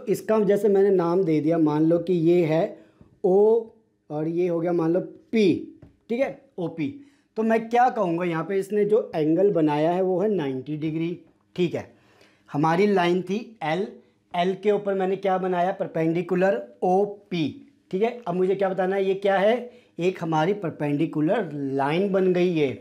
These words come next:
क्यों? क्योंकि एक लाइन मैंने परपेंडिकुलर बनाई है। तो यहाँ पे इसको लिखूँगा कैसे मैं, इसको देखो ज़रा, कि इसको आपको कैसे लिखना पड़ेगा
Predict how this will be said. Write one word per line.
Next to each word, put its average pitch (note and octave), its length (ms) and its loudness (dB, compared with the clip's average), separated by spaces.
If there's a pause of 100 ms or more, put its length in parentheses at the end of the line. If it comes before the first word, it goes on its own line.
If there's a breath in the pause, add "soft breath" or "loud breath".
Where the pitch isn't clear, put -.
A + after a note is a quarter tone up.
(320 loud breath)
क्यों? G3+ 120 4
क्योंकि F#3+ 200 0
एक G3 120 -2
लाइन E3 380 0
मैंने G#3+ 180 0
परपेंडिकुलर F3+ 600 -6
बनाई C#3+ 320 -6
है। B2 140 -8 (280 loud breath)
तो E3 60 -2
यहाँ D#3 180 2
पे F#3+ 120 0
इसको F#3+ 200 0
लिखूँगा F#3 440 0
कैसे G3 340 0
मैं, C#3+ 260 -4 (160)
इसको G#3 240 -4
देखो F3+ 260 -4
ज़रा, D3 240 -2 (400 loud breath)
कि F3 60 -4
इसको E3+ 180 -2
आपको F3+ 240 0
कैसे F3+ 280 -2
लिखना F3+ 260 0
पड़ेगा F3 400 0